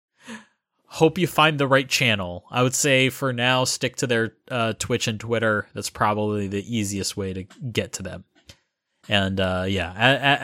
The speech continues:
as stated before, uh, May seventh, that's gonna be the date for the Rockstar Conference. And, uh, just a quick rundown of all the publishers that have been confirmed to be, uh, in it.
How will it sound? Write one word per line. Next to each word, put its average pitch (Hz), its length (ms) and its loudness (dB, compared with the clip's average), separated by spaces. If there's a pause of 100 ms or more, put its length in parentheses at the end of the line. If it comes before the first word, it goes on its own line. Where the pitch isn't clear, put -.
as 135 100 2
stated 135 400 4
before, 123 640 4
uh, 110 600 4 (120)
May 120 220 4
seventh, 110 420 2
that's - 240 -2
gonna 107 220 0
be 101 260 0
the 98 320 -2 (140)
date 107 220 0
for 101 120 -2
the 95 100 -4
Rockstar 123 440 4
Conference. 123 680 0 (480)
And, 123 440 2
uh, 117 420 4
just 127 260 -2
a 175 40 2
quick - 240 0
rundown 175 480 4
of 156 100 0
all 165 80 2
the 156 300 4
publishers 156 560 0
that 139 180 0
have 131 340 -2 (720)
been 151 220 0
confirmed 139 520 0
to 143 100 0
be, 131 360 2
uh, 131 360 4
in 135 200 0
it. 160 300 0